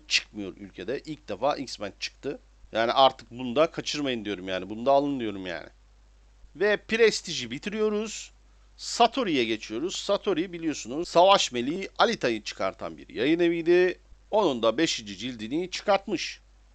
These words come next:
Evet, şimdi yeni yayın evlerimizden Supersonic Comics'e geçiyoruz. O da Memo Tembel Çizer'in Kapitalizmin Görünmeyen Elini çıkartmış arkadaşlar. Cep boyutunda son derece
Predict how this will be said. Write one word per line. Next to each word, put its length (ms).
Evet, 200
şimdi 380
yeni 400
yayın 240
evlerimizden 680
Supersonic 760
Comics'e 600
geçiyoruz. 760
O 180
da 160
Memo 360
Tembel 420
Çizer'in 480
Kapitalizmin 1000
Görünmeyen 880
Elini 540
çıkartmış 540
arkadaşlar. 720
Cep 320
boyutunda 760
son 360
derece 340